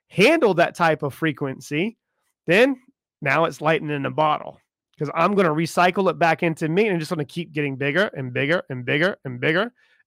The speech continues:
And that's the impact that we're making with people. And I love that you just said that. And thank you so much for, one, the interview. I'm extremely grateful for all the moments up, leading up until now. And then also looking forward to the future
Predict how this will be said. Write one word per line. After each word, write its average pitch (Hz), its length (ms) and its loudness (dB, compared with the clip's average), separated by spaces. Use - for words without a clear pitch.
And 147 180 -4
that's 185 200 2
the 180 160 -6
impact 185 360 2
that 160 80 2
we're 147 100 2
making 156 460 -2
with 131 140 -6
people. 214 520 -10
And 147 100 -4
I 151 80 0
love 160 340 0
that 151 180 0
you 160 100 -4
just 143 180 -2
said 151 140 -2
that. 147 140 0
And 143 140 -4
thank 190 240 -2
you 180 40 -2
so 180 180 0
much 165 260 0
for, 143 340 -2
one, 190 280 2
the 180 120 0
interview. 180 440 4
I'm 151 80 -8
extremely 185 540 -2
grateful 165 400 0
for 143 220 -6
all 165 260 2
the 170 100 4
moments 165 460 0
up, 165 220 -4
leading 151 480 -2
up 165 120 0
until 160 220 -2
now. 147 480 0
And 151 80 -2
then 147 80 -2
also 170 320 2
looking 170 300 0
forward 160 300 0
to 147 80 -14
the 143 100 -4
future 165 520 -2